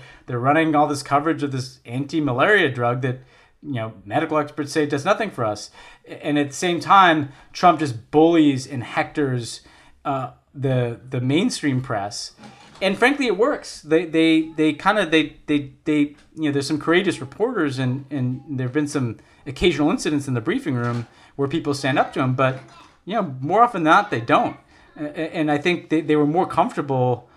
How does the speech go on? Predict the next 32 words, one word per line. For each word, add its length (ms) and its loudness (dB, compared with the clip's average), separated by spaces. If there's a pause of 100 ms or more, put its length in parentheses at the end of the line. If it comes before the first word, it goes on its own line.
(260)
It, 200 -6
it, 120 -4
it's 180 -2
human 300 2
nature, 300 0
by 120 2
the 80 0
way. 260 -2
I'm 140 -4
not 280 0
attacking 580 -4
these 180 -4
journalists 340 -2
personally. 380 -4
It's, 120 -10
it's 320 -10
kinda 180 -2
human 260 -2
nature 320 -2
that, 160 -2
like, 400 0 (720)
you 260 -2
know, 200 2
you're 240 2
shaped 260 2
by 100 4
the 60 -2
fact 200 2
that 100 -8
there's 220 -2
no 160 0
more 420 0